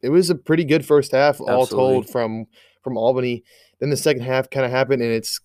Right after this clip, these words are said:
Speaker 1: it was kind of a theme in the North Andrew game too. The second half and the third quarter especially, they kinda fell apart.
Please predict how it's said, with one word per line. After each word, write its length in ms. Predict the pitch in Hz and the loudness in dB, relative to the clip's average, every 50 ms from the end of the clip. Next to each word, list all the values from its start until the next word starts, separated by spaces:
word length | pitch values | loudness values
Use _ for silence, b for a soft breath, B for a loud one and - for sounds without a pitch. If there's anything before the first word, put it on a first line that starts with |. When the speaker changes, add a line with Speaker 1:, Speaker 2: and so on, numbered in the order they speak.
| _ _ | _ _
Speaker 1:
it 120 | - 113 123 | -6 -4 -2
was 180 | 123 120 - | -2 -4 -4
kind 160 | - 139 147 | -4 -4 -2
of 80 | 143 120 | -2 -2
a 60 | 117 | -4
theme 360 | - _ 135 135 135 135 127 | -6 _ -6 -4 -4 -4 -4
in 140 | 120 113 110 | -6 -6 -6
the 260 | 107 104 104 101 101 - _ _ _ _ _ | -6 -6 -8 -8 -10 -12 _ _ _ _ _
North 240 | - 123 131 131 - | -4 -2 -2 0 0
Andrew 280 | 120 127 147 143 139 123 | 0 -2 0 0 0 0
game 220 | 110 110 107 107 | 0 -2 -4 -6
too. 320 | 107 - 135 131 123 117 110 | -4 -2 0 0 2 2 0
The 80 | 104 | -2
second 300 | - - 127 117 113 107 | -2 -2 -2 -2 -2 -4
half 320 | 107 113 120 127 120 117 - - - - | -4 -2 0 0 0 -2 -4 -8 -14 -12
and 160 | 110 104 98 | -12 -12 -4
the 20 | |
third 200 | - 117 113 107 | -2 -2 -2 -2
quarter 260 | - - 123 123 113 110 | -2 -2 0 0 0 0
especially, 520 | 104 _ - 120 127 120 - 117 107 107 | -2 _ -2 -2 -2 -2 -4 -4 -4 -4
they 120 | 110 107 | -6 -6
kinda 240 | - - 117 107 104 | -6 -8 -8 -8 -6
fell 200 | 98 - 113 110 | -4 -2 -2 -2
apart. 460 | 104 - - 123 120 120 117 113 - | -2 -4 0 0 2 2 2 0 -2